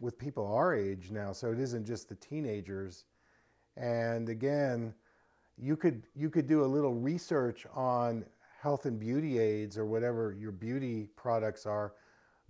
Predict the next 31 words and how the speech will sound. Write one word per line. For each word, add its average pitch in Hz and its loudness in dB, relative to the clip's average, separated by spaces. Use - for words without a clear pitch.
Those 120 4
do 117 -4
incredibly 135 0
well, 101 -2
especially 147 -2
if 127 -4
you 123 -6
can 120 -6
show, 123 -6
like, 117 -6
a 110 -4
<clears throat> 160 4
before 131 4
and 117 2
after, 151 0
you 117 -4
know, 120 2
and 117 2
there 117 4
are 120 4
other 127 2
techniques 120 -2
like, 107 -2
uh, 104 -4
stitching, 147 -2
like 107 -2
finding 123 0
a, 110 -2
another 117 -2
TikTok 113 -4
video, 127 0